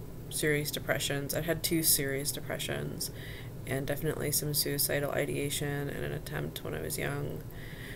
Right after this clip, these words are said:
But that wasn't really my, my normal. Um, my normal was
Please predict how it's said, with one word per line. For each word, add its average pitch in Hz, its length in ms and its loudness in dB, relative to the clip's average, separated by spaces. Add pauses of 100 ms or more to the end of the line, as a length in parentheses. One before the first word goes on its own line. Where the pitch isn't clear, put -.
(140)
But - 160 0
that 170 140 10
wasn't 175 300 8
really 156 240 6
my, 151 200 2 (320)
my 139 180 0
normal. 160 640 2 (920)
Um, 139 520 2 (640)
my 143 160 2
normal 143 460 2
was - 420 0